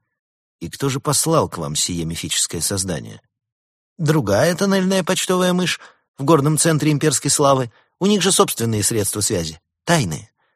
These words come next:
Про эти средства связи ходят мифы». «Ладно, а ту мышь кто послал?» «Откуда мне знать? Я ее даже не видел. Однако пора, здесь оставаться больше нельзя».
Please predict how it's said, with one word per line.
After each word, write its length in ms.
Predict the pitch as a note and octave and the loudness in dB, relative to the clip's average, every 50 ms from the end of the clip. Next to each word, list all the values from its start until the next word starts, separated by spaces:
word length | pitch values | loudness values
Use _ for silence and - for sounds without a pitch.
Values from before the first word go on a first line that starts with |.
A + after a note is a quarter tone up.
| _ _ _ _ _ - | _ _ _ _ _ 2
Про 140 | B2 B2+ | 4 4
эти 180 | A#2+ A#2+ A2 D3 | 4 2 2 0
средства 380 | - - B2+ D3 D3 - D#3 D3+ | 0 2 2 2 2 2 0 0
связи 340 | - - A#2 C3 D3+ D#3+ | 0 2 2 2 2 2
ходят 320 | D#3+ A2 B2 D3 D#3+ - - | 0 0 0 0 -2 -2 -2
мифы». 400 | G#2 C3 F3 E3+ - - A2+ - _ _ _ _ _ _ _ _ _ _ _ _ _ _ _ _ _ - | -2 -2 0 0 -2 -2 -4 -6 _ _ _ _ _ _ _ _ _ _ _ _ _ _ _ _ _ -8
«Ладно, 500 | A2+ C3 C3 A2 F#2 F2+ G2 A2+ A#2 A2 _ _ | -4 -2 0 0 0 -2 -4 -6 -8 -8 _ _
а 140 | - - A2 | -4 -4 -4
ту 220 | - - D#3 D#3+ | -2 -2 -2 0
мышь 220 | C#3+ C#3+ D3 - - | 0 0 -2 -2 -4
кто 200 | - - D3 - | -4 -4 -4 -2
послал?» 500 | - C3+ - - C#3 C3+ C3 B2 - _ _ _ _ _ _ _ _ _ | -2 -2 0 0 0 0 0 -2 -6 _ _ _ _ _ _ _ _ _
«Откуда 420 | - - - - - D#3+ E3+ F#3 | -16 -16 -16 -10 -6 -2 0 0
мне 200 | F#3 F#3 F3+ E3+ | 2 2 2 0
знать? 320 | C#3 D3+ C#3+ F#2+ - - - _ _ _ _ _ _ _ | 0 0 -2 -4 -6 -10 -16 _ _ _ _ _ _ _
Я 120 | - C3 | -2 0
ее 180 | D3+ D#3+ D#3+ D#3+ | 2 2 4 4
даже 240 | D3+ D#3+ D3 D3+ E3+ | 4 2 2 2 0
не 140 | E3 D#3+ | 0 0
видел. 320 | D#3+ D3+ G#2 A2 G#2 - - _ _ _ | 0 0 0 -2 -4 -6 -8 _ _ _
Однако 400 | - C#3 D3 F3 F#3 - F#3 F3 | 0 2 4 4 4 4 2 0
пора, 400 | - - F#3 F#3 E3+ D#3+ D#3 - _ _ - | 4 4 6 6 6 4 4 2 _ _ -8
здесь 320 | C3+ A#2+ B2+ F#3+ F#3+ - F3 | -4 0 2 2 2 4 2
оставаться 440 | D3+ - D#3+ D3+ D#3+ E3 - - | 2 2 2 2 2 2 2 2
больше 280 | D3 D#3 D#3+ - - E3 | 2 2 2 2 0 0
нельзя». 440 | E3+ D#3 C3+ G#2+ F2 D#2+ E2 F#2 | 0 0 0 0 0 -2 -4 -6